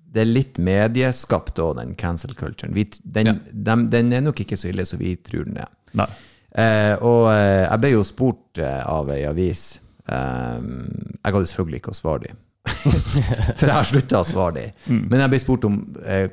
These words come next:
Speaker 1: må du begrense deg, sånn, hvordan, hvordan er det å leve nå når du ikke kan snakke om hva du vil?
Speaker 3: Mm.
Speaker 2: Mm.
Speaker 1: Så jeg har lyst til å si at jeg kan snakke om hva jeg vil.
Speaker 2: Mm.
Speaker 1: Altså, hvis du er komiker, så er jobben din å ta de rammene som,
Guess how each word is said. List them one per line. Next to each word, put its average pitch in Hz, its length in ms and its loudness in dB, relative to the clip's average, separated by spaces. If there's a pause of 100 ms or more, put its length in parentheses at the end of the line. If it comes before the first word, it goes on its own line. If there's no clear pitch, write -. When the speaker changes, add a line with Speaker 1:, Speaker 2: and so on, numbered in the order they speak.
(220)
Speaker 1:
må 101 280 0
du 92 100 0
begrense 90 580 0
deg, 71 180 -4
sånn, 80 180 -6
hvordan, - 320 -8
hvordan 107 260 0
er 104 60 4
det 98 100 4
å 92 60 4
leve 98 260 4
nå 92 120 2
når 85 80 -2
du 85 100 -2
ikke - 140 -10
kan 95 100 -10
snakke 85 240 -6
om - 80 -12
hva - 140 -12
du - 60 -8
vil? 151 260 -6
Speaker 3:
Mm. 104 160 -6
Speaker 2:
Mm. 95 240 -2
Speaker 1:
Så - 140 -2
jeg 208 80 4
har 220 60 2
lyst 208 120 -2
til 160 60 0
å - 20 -6
si - 80 0
at 139 80 0
jeg 139 160 0
kan 196 160 0
snakke - 320 -6
om 78 80 -10
hva - 160 -14
jeg - 140 -14
vil. - 100 -18 (160)
Speaker 2:
Mm. 98 280 -2 (120)
Speaker 1:
Altså, 127 220 -2 (420)
hvis 139 200 0
du 123 120 0
er 160 80 2
komiker, 147 400 0
så 113 100 0
er 104 120 2
jobben 101 440 0
din 110 280 -2 (200)
å - 140 -2
ta 110 220 2
de 104 180 2
rammene 101 380 2
som, 82 320 -2